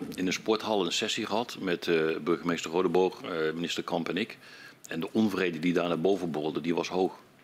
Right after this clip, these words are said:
En dat was een stukje van, eh, wat er, het, het, het kan erger worden dan het was, maar ook een stukje frustratie die er al ruim zat.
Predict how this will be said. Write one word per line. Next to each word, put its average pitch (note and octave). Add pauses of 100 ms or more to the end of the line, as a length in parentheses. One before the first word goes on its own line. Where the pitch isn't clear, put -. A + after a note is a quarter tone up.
(280)
En -
dat F2+
was -
een -
stukje A2
van, E2 (520)
eh, E2+ (500)
wat F2+
er, E2+ (240)
het, F#2
het, F#2
het E2+
kan E2+
erger E2+
worden E2+
dan D#2+
het D#2
was, -
maar F2
ook A#2
een E2+
stukje -
frustratie F2
die F#2
er F2
al F2
ruim F#2+
zat. G#2